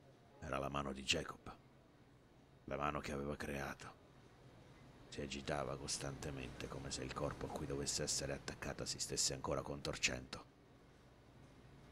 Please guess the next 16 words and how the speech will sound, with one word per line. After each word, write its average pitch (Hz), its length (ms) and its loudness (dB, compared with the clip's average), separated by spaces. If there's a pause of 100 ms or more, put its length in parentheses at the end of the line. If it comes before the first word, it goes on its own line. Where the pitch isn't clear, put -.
(320)
E - 100 -4
le 73 80 4
sue 73 180 4
creazioni? 85 680 4 (2000)
Hai 80 120 6
visto 95 280 8
venendo 101 340 8
qui 87 180 2
quei 92 180 4
prati 90 280 0
d'erba 85 340 4
alta 85 380 8
alla 85 120 6
periferia 82 440 2
della 76 220 2
città? - 460 -2